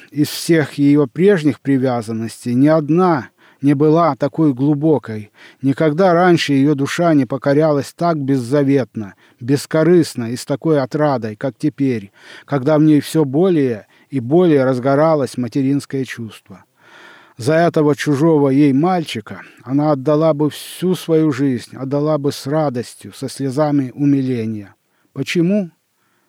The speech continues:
А кто ж его знает, почему?» Конец цитаты.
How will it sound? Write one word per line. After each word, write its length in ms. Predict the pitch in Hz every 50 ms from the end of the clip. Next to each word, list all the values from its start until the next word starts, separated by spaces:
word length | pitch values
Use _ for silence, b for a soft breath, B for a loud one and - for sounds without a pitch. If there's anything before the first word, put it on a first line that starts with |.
| _ _ - 139
А 80 | 151
кто 240 | - - - 196 175
ж 80 | - 139
его 180 | 135 123 127
знает, 460 | 107 113 123 117 107 104 101 101 - _ -
почему?» 500 | 127 110 - 127 120 113 104 101 98 95 _ _ _ _ _ b b b b b b b b b
Конец 380 | b 139 139 156 170 160 - -
цитаты. 480 | 160 147 - 107 98 95 - - -